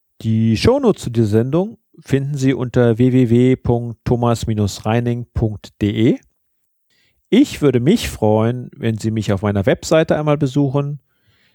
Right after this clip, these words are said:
Sie finden dort bestimmt das ein oder andere Interessante oder auch Neue.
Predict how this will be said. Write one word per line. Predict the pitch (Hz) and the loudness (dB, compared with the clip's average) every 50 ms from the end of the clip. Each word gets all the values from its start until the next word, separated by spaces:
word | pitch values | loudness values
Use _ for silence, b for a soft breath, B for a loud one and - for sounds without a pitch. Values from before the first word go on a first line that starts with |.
| _ _ | _ _
Sie | _ - 120 | _ -4 -2
finden | - - 135 127 113 117 | 0 0 -2 -2 -2 0
dort | 117 120 120 120 117 | 2 4 4 2 2
bestimmt | - 104 - - 139 139 143 147 143 - | 0 -4 -2 0 0 0 0 -4 -2 -2
das | 113 98 | -4 -2
ein | - 113 123 123 | 0 -2 -2 -2
oder | 117 104 92 | -2 -4 -4
andere | 92 110 110 107 104 | -4 -4 -2 -2 -4
Interessante | - - - 95 - - 117 127 139 135 - 147 147 147 - - | -4 -4 -6 -6 -2 -2 -2 -2 -2 -2 0 2 2 2 0 -2
oder | - 110 104 110 107 - | -4 -2 -2 0 0 -2
auch | 117 - - | -6 -6 -2
Neue. | 107 98 98 98 92 85 80 76 | 0 2 4 4 4 2 0 -4